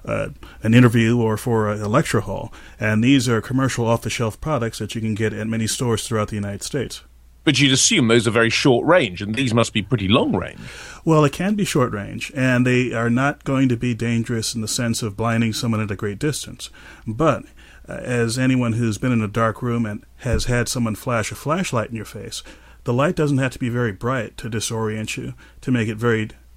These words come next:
Speaker 1: difficult to see in dim light, and, uh, basically make it more dangerous if you're doing something that requires fine motor control, like flying an aircraft.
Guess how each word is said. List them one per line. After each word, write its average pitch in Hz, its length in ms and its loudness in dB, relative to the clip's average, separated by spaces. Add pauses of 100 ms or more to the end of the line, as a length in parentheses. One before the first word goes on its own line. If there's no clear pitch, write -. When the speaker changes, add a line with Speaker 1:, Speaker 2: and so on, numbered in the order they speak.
(300)
Speaker 1:
difficult 135 400 2
to - 60 -8
see 120 220 2
in 110 100 2
dim 107 240 -2
light, 107 300 -4 (500)
and, 131 320 4
uh, 120 160 4
basically 143 580 -2
make 123 200 2
it 127 120 -2
more 123 300 4
dangerous 120 800 2
if 120 240 0
you're 117 140 2
doing 117 260 2
something 113 480 0
that 107 140 -4
requires 123 840 2
fine 135 420 4
motor 131 240 4
control, 110 580 -4 (180)
like 107 140 4
flying 120 400 4
an 117 80 4
aircraft. - 460 -2